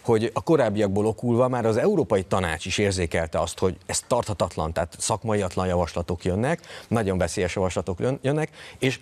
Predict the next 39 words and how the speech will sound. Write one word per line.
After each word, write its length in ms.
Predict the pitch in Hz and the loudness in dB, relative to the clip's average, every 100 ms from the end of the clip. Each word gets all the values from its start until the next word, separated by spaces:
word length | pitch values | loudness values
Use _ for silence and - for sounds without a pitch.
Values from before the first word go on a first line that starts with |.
| - | 0
most 220 | 151 151 | 0 0
már 220 | 143 139 | 0 0
annyival 640 | - 170 160 110 95 95 95 - | 2 2 2 4 4 2 0 -4
térünk 360 | - 123 110 104 | 0 2 2 2
el 100 | 110 | 2
a 60 | |
korábbi 340 | 95 127 98 90 | 4 2 2 2
tendenciát, 560 | 104 113 120 113 123 | -2 0 -2 0 2
hogy 180 | 120 113 | 2 2
most 240 | 107 110 - | 2 2 0
sincs, 380 | 87 113 - - | 0 0 -2 -6
mint 280 | 92 95 | -2 0
ahogy 140 | 95 85 | 0 0
korábban 360 | 117 98 90 | 2 2 0
se 120 | 87 95 | 0 0
volt 240 | 90 90 | 0 0
hatástanulmány, 720 | 90 87 98 - 123 131 139 | -2 -2 -4 -4 -2 -2 -2
de 60 | 135 | 0
most 160 | 139 | 0
már 120 | 143 135 | 0 0
ráadásul 320 | 123 123 127 | 2 0 -2
a 60 | - | 0
tanács 460 | 135 107 98 104 - - - | 0 0 -2 -4 -8 -18 -4
előírása 520 | 117 113 107 104 104 | -2 0 2 2 0
ellenére 540 | - 131 107 95 87 85 | -2 0 0 2 2 0
nincsen, 520 | 82 80 - 92 151 - - | -2 -4 -2 -2 -2 -8 -16
ami, 320 | - 117 117 117 | -2 0 2 2
ami 200 | 113 113 | 0 2
tényleg 320 | 117 95 90 | 0 0 0
mutatja 380 | 95 98 92 101 | 0 -2 0 -2
azt, 100 | - | 0
hogy 100 | 101 | -2
a 60 | |
bizottság 480 | 101 120 123 - 110 | 0 0 0 0 -2
az 100 | 110 | 0
teljesen 420 | 151 143 101 101 | 2 2 2 0
ideológia 440 | 101 95 90 95 92 | 0 0 2 2 2
vezérelt, 520 | 92 101 98 101 98 | 0 0 0 0 0
és, 140 | 104 | -4